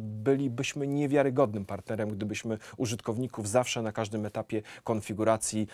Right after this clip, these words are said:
procesu, wdrażania zostawili samych sobie. No, nigdy nie jesteśmy wszyscy w stanie,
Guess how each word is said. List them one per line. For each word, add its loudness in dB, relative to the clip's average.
procesu, -2
wdrażania 0
zostawili 0
samych 0
sobie. -2
No, 4
nigdy 4
nie 6
jesteśmy 2
wszyscy -2
w -6
stanie, -2